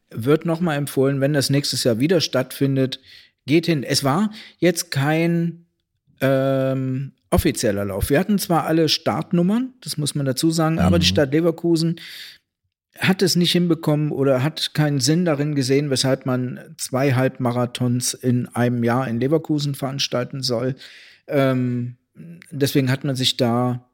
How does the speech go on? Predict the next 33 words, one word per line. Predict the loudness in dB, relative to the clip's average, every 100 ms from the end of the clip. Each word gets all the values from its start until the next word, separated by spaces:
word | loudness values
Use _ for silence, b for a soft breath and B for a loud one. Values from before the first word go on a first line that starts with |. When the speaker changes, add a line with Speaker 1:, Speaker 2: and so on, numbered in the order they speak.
| -6
Speaker 1:
nicht | -2 -2 -2
so | 0 0 0
viel | 0 0
Mühe | 2 2 2 2
gegeben, | -2 -2 0 0 0 -4 -8 _ b b b b b
das | -4 -2
Ganze | 0 0 -2 0
zu | 0
einem | 0 0
offiziellen | -2 0 0 2 2 2 0
Lauf | -4 -4
zu | -2
machen. | -2 0
Das | 0 2
wird's | 0 0
vielleicht | 0 0 0 0
im | -2
nächsten | 0 -2 0
Jahr | 0 0
dann | 0 -2
sein. | -4 -4 -2 -4 -6 _ _ _ _ _ _ _ _ _ _ _ _ _ -2
Speaker 2:
Es | 0 2
gibt | 0 2
de | 0
facto | 2 0 2
eine | 0
Konkurrenzveranstaltung, | 0 0 0 2 2 0 -2 -2 -2 0 0 0 0 2
eine | 2
Halbma-, | 0 -2 -2
einen | 0
offiziellen | 0 2 0 0 0 2
Leverkusener | 2 2 -2 -2 -2 0 2
Halbmarathon? | 0 0 0 0 -2 0 0